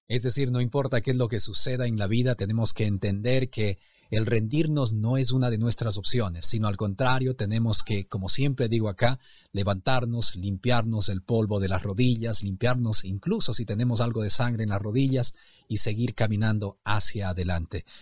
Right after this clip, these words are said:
Ese es entonces el significado de resiliencia. Ahora la pregunta, luego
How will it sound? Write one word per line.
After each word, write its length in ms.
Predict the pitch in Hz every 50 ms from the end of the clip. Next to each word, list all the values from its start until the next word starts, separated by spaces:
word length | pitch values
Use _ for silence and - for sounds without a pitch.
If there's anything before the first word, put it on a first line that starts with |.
| - -
Ese 200 | 110 113 - -
es 80 | 113 107
entonces 520 | 104 104 - 113 117 110 - - 110 95
el 120 | 101 95 -
significado 880 | - 101 98 98 98 98 92 - - - - 127 120 127 120 113 101
de 160 | 98 92 87
resiliencia. 880 | 87 - 104 110 - - - 104 98 107 127 127 127 110 - - - 85
Ahora 160 | 117 135 160
la 140 | 165 165 -
pregunta, 500 | 147 123 107 123 151 147 123 - 113 95
luego 400 | 95 110 120 120 113 110 104